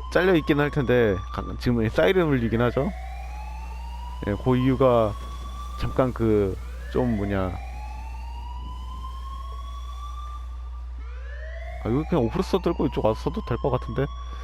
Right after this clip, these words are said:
그 뭐냐, 그 이거로 한번 또 저장해볼까 하고서 해봤더니, 예, 안 되긴 안 되더라고. 그래가지고 그냥 돌아오는 김에 그 어디냐, 휴메인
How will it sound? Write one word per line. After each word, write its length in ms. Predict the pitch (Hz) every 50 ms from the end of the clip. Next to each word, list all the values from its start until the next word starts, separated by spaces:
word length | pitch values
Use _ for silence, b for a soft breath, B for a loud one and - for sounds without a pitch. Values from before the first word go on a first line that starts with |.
| B B B - - -
그 60 | 98
뭐냐, 340 | 95 98 101 101 98 95 90 92 92 -
그 220 | - 98 - - - - - - - - - - - - - - - - - - - - 62 - - 62 62 - - - - - - - - - - - - - - -
이거로 260 | - 123 123 151 151 165
한번 200 | 165 160 170 165
또 120 | 180 170 139
저장해볼까 600 | - - 143 143 165 170 165 151 160 151 - 156
하고서 260 | 147 143 151 - 160
해봤더니, 680 | 160 151 - - - - 147 143 143 143 143 139 131 127 - B B B B B B B -
예, 300 | 101 104 104 101 95 104 -
안 160 | 101 135 139
되긴 240 | 170 160 175 160 123
안 120 | 113 131
되더라고. 420 | 151 175 - 147 127 120 117 123
그래가지고 500 | 131 135 123 120 120 113 117 107 110 113
그냥 260 | 107 107 107 107 104 101 B B B B B B B B - -
돌아오는 500 | - - 147 175 175 170 156 160 170 175 165
김에 540 | 156 160 156 151 156 151 147 135 120 95 - - - - - - - - - - -
그 240 | - - 107 101 101
어디냐, 400 | 98 - 107 101 104 101 98 90 - - - -
휴메인 680 | - - - 185 196 190 190 180 170 160 143 123 107